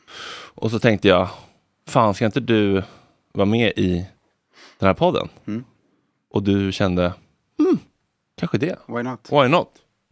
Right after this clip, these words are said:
Speaker 1: Och nu sitter vi här i studion
Speaker 2: Mm.
Speaker 1: bara någon dag senare. Skitkul, tycker jag.
Speaker 2: Ja, verkligen. Detsamma.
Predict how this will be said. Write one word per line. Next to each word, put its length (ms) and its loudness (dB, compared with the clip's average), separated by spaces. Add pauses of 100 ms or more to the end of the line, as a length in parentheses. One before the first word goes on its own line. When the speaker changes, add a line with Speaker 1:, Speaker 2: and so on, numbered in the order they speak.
(160)
Speaker 1:
Och 340 -4
nu 100 6
sitter 260 2
vi 60 8
här 100 6
i 60 2
studion 280 2
Speaker 2:
Mm. 140 0
Speaker 1:
bara 160 6
någon 160 2
dag 180 4
senare. 480 2 (400)
Skitkul, 600 2
tycker 160 2
jag. 240 0
Speaker 2:
Ja, 160 -8
verkligen. 420 -8
Detsamma. 460 -10